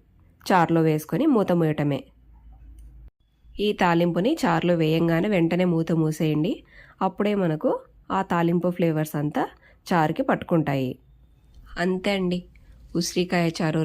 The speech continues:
రెడీ. ఈ ఉసిరికాయ చారు తాగడం వలన ఇమ్యూనిటీ పెరుగుతుంది, అలాగే చలికాలంలో వచ్చే దగ్గు జలుబు కూడా తగ్గుతుంది. వేడి వేడి అన్నంలో ఈ చారు పోసుకొని తింటే రుచి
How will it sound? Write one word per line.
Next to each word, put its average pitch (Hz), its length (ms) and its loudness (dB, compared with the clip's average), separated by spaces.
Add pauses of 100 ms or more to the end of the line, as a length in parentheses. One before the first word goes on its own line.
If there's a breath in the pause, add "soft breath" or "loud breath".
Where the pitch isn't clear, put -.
రెడీ. 156 200 -2 (800 soft breath)
ఈ 214 40 2 (180)
ఉసిరికాయ 180 480 -2 (120)
చారు 165 220 -2 (160)
తాగడం 151 440 -2
వలన 139 240 -4 (640 soft breath)
ఇమ్యూనిటీ 160 460 2
పెరుగుతుంది, 151 540 -2 (600 soft breath)
అలాగే 160 340 0 (140)
చలికాలంలో 190 640 -2 (100)
వచ్చే 160 200 -4 (120)
దగ్గు 156 260 -2 (120)
జలుబు 151 300 0
కూడా 202 220 -2
తగ్గుతుంది. 151 480 -4 (240)
వేడి 180 300 0
వేడి 180 280 2
అన్నంలో 151 380 -2 (340)
ఈ 196 40 0 (120)
చారు 160 300 -2
పోసుకొని 165 440 -4
తింటే 156 280 -4 (720 soft breath)
రుచి 170 200 -2